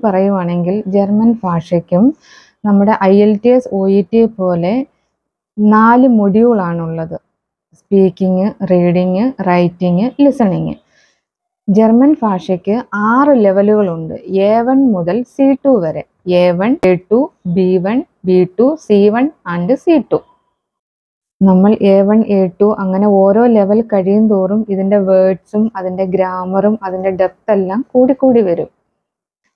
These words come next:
അതിൽ ഓരോ ജോലിക്കും നമ്മൾ, അവർ ഓരോ ലെവലാണ് ആവശ്യപ്പെടുന്നത്. ഇപ്പോൾ നേഴ്സിനാണെങ്കിൽ ബി വൺ അല്ലെങ്കിൽ ബി ടു വരെ പാസ്സാകണം. അല്ല ഡോക്ടേഴ്സ് അങ്ങനെയുള്ളവർക്കാണെങ്കിൽ സി വൺ, സി ടു വരെ പാസ്സാകണം.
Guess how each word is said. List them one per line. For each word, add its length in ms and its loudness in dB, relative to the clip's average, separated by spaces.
അതിൽ 300 2
ഓരോ 360 2
ജോലിക്കും 640 2
നമ്മൾ, 400 -4
അവർ 280 -4
ഓരോ 340 0
ലെവലാണ് 600 0
ആവശ്യപ്പെടുന്നത്. 720 -10
ഇപ്പോൾ 300 0
നേഴ്സിനാണെങ്കിൽ 1040 0
ബി 300 2
വൺ 240 0
അല്ലെങ്കിൽ 360 -2
ബി 320 0
ടു 100 -6
വരെ 140 0
പാസ്സാകണം. 760 -4
അല്ല 280 2
ഡോക്ടേഴ്സ് 920 0
അങ്ങനെയുള്ളവർക്കാണെങ്കിൽ 1160 -2
സി 280 2
വൺ, 180 2
സി 220 0
ടു 160 -2
വരെ 240 -2
പാസ്സാകണം. 720 -8